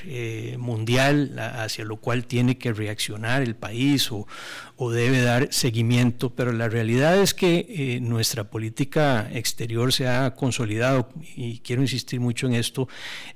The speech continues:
eh, prácticamente en una política de Estado.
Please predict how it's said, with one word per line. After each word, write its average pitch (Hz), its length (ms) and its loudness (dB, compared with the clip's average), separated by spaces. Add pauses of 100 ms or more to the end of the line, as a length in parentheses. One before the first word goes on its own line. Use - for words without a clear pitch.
eh, 117 400 0
prácticamente 120 640 2
en 113 80 4
una 113 180 2
política 107 440 -4
de 107 80 -4
Estado. 117 480 0